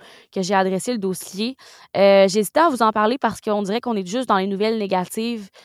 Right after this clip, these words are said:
mais c'est mieux de vous informer parce qu'il y a encore des aliments qui ont augmenté sur le marché et, euh, encore une fois, comme je le dis souvent, des aliments hors de prix et c'est ce qui indique le plus récent indice des prix à la consommation. Faut dire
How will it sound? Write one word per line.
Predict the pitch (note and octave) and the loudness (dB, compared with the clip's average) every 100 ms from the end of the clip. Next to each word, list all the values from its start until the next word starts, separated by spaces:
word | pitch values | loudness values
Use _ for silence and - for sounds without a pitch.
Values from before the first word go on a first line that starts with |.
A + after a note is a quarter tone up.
| _ _ - | _ _ -6
mais | F#3+ G#3+ A3 G3 | 0 0 0 -4
c'est | - A3 | -4 -2
mieux | A3 | -2
de | B3 | -4
vous | G3+ | -4
informer | G3+ G3+ F#3 G3+ C4 | -4 -2 -4 -4 -4
parce | G#3 | -4
qu'il | - | -2
y | G3 | -4
a | |
encore | F#3+ B3+ | 0 -2
des | A#3+ G3 | 0 0
aliments | F#3 F#3 F#3+ G#3+ | 0 0 -4 -6
qui | - | -4
ont | F#3+ | -2
augmenté | F#3+ F#3+ F3 - G3 | -2 -2 -6 -6 -10
sur | - | -6
le | F#3 E3+ | -6 -6
marché | E3 - - G3 - - - - - | -6 -6 -6 -6 -8 -20 -20 -12 -4
et, | F#3 F#3 F3 | 0 0 0
euh, | E3 E3 D#3+ D#3+ | 0 0 0 0
encore | E3+ G#3+ G3+ | -2 0 0
une | G3 | 0
fois, | - F#3+ | -2 -2
comme | F#3+ F3+ | -2 -4
je | E3+ | -4
le | E3+ | -6
dis | D#3+ | -6
souvent, | - F#3 F3+ F#3+ | -12 0 0 2
des | F#3+ | 0
aliments | E3+ F3 F#3+ - | 0 0 -2 0
hors | G#3 A3 | 4 4
de | G3+ F#3+ | 6 2
prix | - - G#3 A#3+ - - - - - | 0 -8 -6 -6 -8 -20 -20 -20 -6
et | G#3+ A#3+ B3+ | -2 0 -2
c'est | - A#3 | -2 -8
ce | - | -6
qui | G#3+ | -4
indique | G3 E3+ A3+ | -2 0 0
le | A3 E3+ | 0 -2
plus | - | -2
récent | A3 F#3+ - | -2 -2 -2
indice | G#3+ F#3+ E3+ G#3 | -4 -2 -4 -4
des | F#3 | -4
prix | - G#3+ | -4 0
à | |
la | G3 | 0
consommation. | F3+ F3+ G3 G3 E3 - F#3+ F#3+ A3 _ _ _ - | 0 -4 -4 -4 -4 -4 0 0 -2 _ _ _ -4
Faut | |
dire | A3 | 0